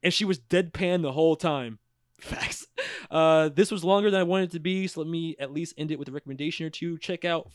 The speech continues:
Futo Part One, Futo P I, and Miss Kurosu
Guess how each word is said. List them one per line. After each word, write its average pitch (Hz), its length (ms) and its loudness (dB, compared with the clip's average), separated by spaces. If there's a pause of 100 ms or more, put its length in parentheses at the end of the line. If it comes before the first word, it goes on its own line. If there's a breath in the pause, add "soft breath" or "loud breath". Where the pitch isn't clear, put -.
(140)
Futo 220 540 -4
Part - 400 -4
One, 165 360 -8 (260)
Futo 185 320 -6
P 180 160 -8
I, 190 280 -2 (420 soft breath)
and 151 260 -2
Miss - 380 0
Kurosu 156 960 -2